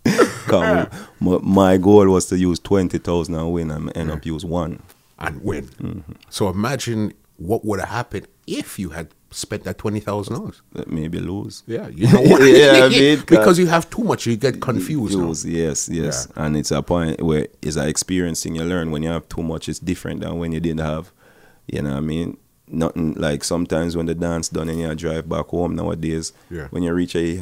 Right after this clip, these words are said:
Speaker 2: you say, "Yo, me never played this.
Speaker 1: Mm-hmm.
Speaker 2: Me never played this." But when you never have nothing, you make sure
Speaker 1: You play
Speaker 2: everything play.
Speaker 1: everything
Speaker 2: Yeah.
Speaker 1: got played.
Speaker 2: Yeah.
Speaker 1: Okay, and this was two thousand and two.
Speaker 2: Two. Mm-hmm.
Speaker 1: Right? Who was in this World Clash?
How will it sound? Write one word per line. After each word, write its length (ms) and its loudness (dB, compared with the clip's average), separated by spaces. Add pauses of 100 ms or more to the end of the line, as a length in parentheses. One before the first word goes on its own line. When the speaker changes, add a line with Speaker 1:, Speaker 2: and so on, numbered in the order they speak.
(120)
Speaker 2:
you 60 -10
say, 140 -8
"Yo, 400 -2
me 120 -2
never 220 -4
played 440 -4
this. 360 2
Speaker 1:
Mm-hmm. 540 -2
Speaker 2:
Me 60 4
never 260 2
played 400 -2
this." 240 -2
But 160 0
when 180 2
you 80 0
never 280 2
have 260 -4
nothing, 500 -2 (220)
you 100 -2
make 260 -2
sure 200 -6
Speaker 1:
You 120 -14
play 120 2
Speaker 2:
everything 480 2
play. 80 -2
Speaker 1:
everything 500 2
Speaker 2:
Yeah. 240 -6 (180)
Speaker 1:
got 300 -4
played. 380 -2
Speaker 2:
Yeah. 80 2
Speaker 1:
Okay, 180 -4
and 220 -2
this 280 0
was 280 2
two 180 -2
thousand 400 -4
and 140 -8
two. 120 -6
Speaker 2:
Two. 320 -6
Mm-hmm. 320 -16 (120)
Speaker 1:
Right? 140 -2 (120)
Who 200 4
was 300 6
in 260 0
this 280 -6
World 160 -4
Clash? 160 -10